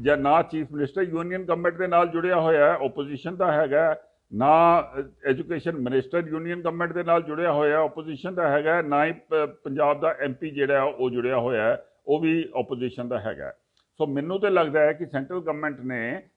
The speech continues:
ਜ਼ਿਆਦਾ delegation of responsibility and authority ਜਿਹੜੀ ਹੈ, ਉਹ ਲੋਕਲ ਲੈਵਲ ਦੇ ਉੱਤੇ ਦੇ ਦਿੱਤੀ ਹੈ, ਤੇ ਆਪਣਾ ਜਿਹੜਾ ਹੋਲਡ ਹੈ, ਉਹਨੂੰ ਘੱਟ ਕਰ ਦਿੱਤਾ ਹੈ। ਸੋ ਫਿਰ ਅਸੀਂ ਕਾਹਦੇ ਵਾਸਤੇ ਇਸ ਚੀਜ਼ ਦੇ ਵਿੱਚ,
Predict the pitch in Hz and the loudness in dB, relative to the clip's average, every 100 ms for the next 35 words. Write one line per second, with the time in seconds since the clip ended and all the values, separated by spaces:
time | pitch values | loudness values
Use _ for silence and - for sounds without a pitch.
0 | _ 127 117 143 196 160 156 165 156 151 | _ 2 4 8 6 6 0 0 -4 -6
1 | 165 165 156 123 135 - 139 131 143 156 | -6 -2 -2 -2 -8 -6 -8 -8 -6 -6
2 | 139 156 156 147 - 117 139 143 160 143 | -6 -10 -6 -6 -2 -2 -2 -8 -6 -4
3 | 135 131 101 101 135 - _ - 151 151 | -2 0 0 0 -2 -8 _ -8 -2 -2
4 | 165 214 196 185 180 175 175 151 127 113 | 0 2 2 2 0 -2 -4 -2 0 0
5 | - 147 127 104 156 - _ 165 - - | -2 -2 0 0 -2 -6 _ -14 -2 -4
6 | - 202 208 196 196 143 131 139 135 165 | 0 2 4 4 4 4 2 2 2 0
7 | 143 156 143 117 - 104 107 127 - - | -2 -6 -4 -4 -2 -4 -2 -6 -8 -10
8 | _ _ _ _ 185 202 170 190 214 - | _ _ _ _ 0 0 4 4 4 0
9 | 139 139 202 - 165 151 233 208 165 - | -2 -2 -4 -4 2 4 4 4 2 0
10 | 160 165 147 151 139 139 143 143 143 127 | -6 -6 -6 -8 -6 -6 -8 -6 -2 -2
11 | - | -2